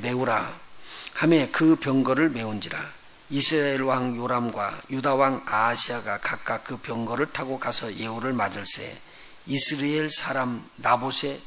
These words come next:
토지에서 만나매. 여기가 극적인 장면입니다. 어느 장면이요? 아하, 이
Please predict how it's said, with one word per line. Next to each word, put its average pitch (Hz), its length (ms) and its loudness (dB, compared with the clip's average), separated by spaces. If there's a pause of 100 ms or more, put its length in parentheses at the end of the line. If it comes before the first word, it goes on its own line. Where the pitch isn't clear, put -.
토지에서 139 680 -4 (300)
만나매. - 520 -2 (120)
여기가 131 340 -2
극적인 127 440 -2
장면입니다. 113 520 -12 (1120)
어느 143 320 4
장면이요? 151 540 2 (1200)
아하, 131 600 -4 (1080)
이 170 260 -2